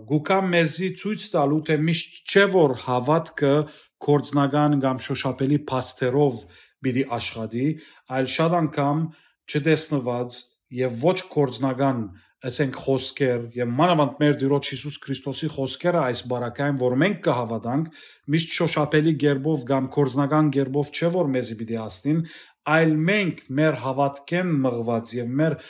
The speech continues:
հավատքին արժեվորումով և գշիրքով պիտի կարողանանք այդ խոսքերուն հավատալ և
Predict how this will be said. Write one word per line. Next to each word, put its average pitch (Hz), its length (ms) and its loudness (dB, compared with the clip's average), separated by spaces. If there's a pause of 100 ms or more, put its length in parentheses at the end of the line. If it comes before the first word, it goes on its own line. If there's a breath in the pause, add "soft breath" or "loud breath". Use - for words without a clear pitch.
(320 loud breath)
հավատքին 143 680 2 (380)
արժեվորումով 127 1000 0
և 165 240 2
գշիրքով 135 720 0 (400 loud breath)
պիտի 135 240 0
կարողանանք 135 640 2 (140)
այդ 127 280 -6 (360)
խոսքերուն 143 560 0
հավատալ 131 440 2 (300 loud breath)
և 135 160 -2